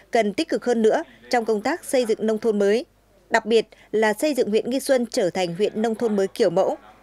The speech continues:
tích cực tuyên truyền công tác tuyển quân, động viên con em lên đường nhập ngũ, phối hợp chăm lo Tết cho người nghèo năm hai nghìn không trăm hai mươi mốt, tổ chức các hoạt động chào mừng Đại hội Đảng toàn quốc lần thứ mười ba và bầu cử đại biểu Quốc hội, bầu cử đại biểu Hội đồng Nhân dân các cấp,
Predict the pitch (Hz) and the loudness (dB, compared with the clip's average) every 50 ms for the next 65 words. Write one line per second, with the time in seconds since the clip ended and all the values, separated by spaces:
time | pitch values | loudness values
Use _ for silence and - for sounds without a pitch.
0 | _ - - - - _ - 339 - - 247 196 - 269 269 226 - 269 233 208 | _ -20 -20 -20 -8 _ -4 -2 0 -2 -4 -2 0 -2 -2 0 2 2 2 2
1 | 196 - 240 233 226 220 302 359 - _ 269 220 160 - 233 233 226 220 - - | 4 0 -2 -2 0 -2 -2 -4 -2 _ 0 0 2 2 0 2 2 0 -4 -8
2 | _ _ - 220 220 196 202 247 262 233 220 254 240 226 - 240 233 220 214 226 | _ _ -2 0 0 0 2 2 0 2 2 0 -2 0 0 0 0 2 2 2
3 | 240 214 196 220 175 165 185 185 196 196 208 196 269 349 - - - _ _ _ | 0 2 2 0 0 0 -2 -4 0 0 0 0 0 -2 -4 -12 -20 _ _ _
4 | _ _ - - 226 285 339 262 - - - 262 240 226 233 220 214 220 262 311 | _ _ 2 2 2 4 4 2 0 0 -2 -2 0 2 2 2 2 0 -2 -2
5 | - - 294 254 226 220 196 180 185 196 190 185 180 185 214 220 226 226 226 220 | 0 -2 -2 0 0 0 0 0 0 0 0 0 -2 -2 -2 -2 -2 -2 -2 -2
6 | 214 202 170 160 - 226 220 214 208 - 226 208 208 214 196 208 202 196 220 269 | -2 -4 -4 -4 -4 -4 -4 -4 -2 -2 -2 -2 0 -2 0 0 0 0 0 0
7 | 330 - - - - - _ - - _ _ 247 220 185 - 262 269 330 330 - | -2 -4 -10 -20 -20 -20 _ -20 -20 _ _ 2 2 2 0 0 0 0 -2 0
8 | 311 240 202 196 208 175 202 - - 233 208 202 196 214 202 185 170 202 165 185 | -2 -2 -2 -2 -4 -4 -4 -4 -2 -2 0 0 0 -2 -2 0 0 0 0 0
9 | 202 202 156 220 208 170 151 - 208 202 190 170 - 262 311 - 269 220 190 160 | -2 -2 -2 -2 -4 -4 -4 -4 -4 -4 -2 -2 -2 -4 -2 0 -2 -2 -2 -2
10 | - 185 175 208 240 208 185 214 220 220 202 - - - - - _ _ 226 226 | -4 -4 -2 0 0 0 2 2 2 0 0 -4 -14 -20 -20 -20 _ _ 0 2
11 | 214 220 202 - - 233 202 170 - - - 208 226 196 160 - - 285 302 - | 2 2 0 0 0 0 2 2 0 -2 0 2 0 0 0 0 -4 -6 -2 0
12 | 262 220 190 - - _ _ _ _ _ - 208 185 - 233 208 170 160 185 - | 0 0 0 -2 -6 _ _ _ _ _ -2 -2 0 2 0 0 2 0 -2 -2
13 | 196 220 208 175 156 - 214 170 175 208 196 196 214 220 208 226 214 208 202 254 | 0 0 0 0 0 -2 -2 -2 -2 -2 -2 -2 -4 -2 -2 -2 -2 -2 -2 -6
14 | 277 - - 311 349 | -6 -2 -2 -2 -2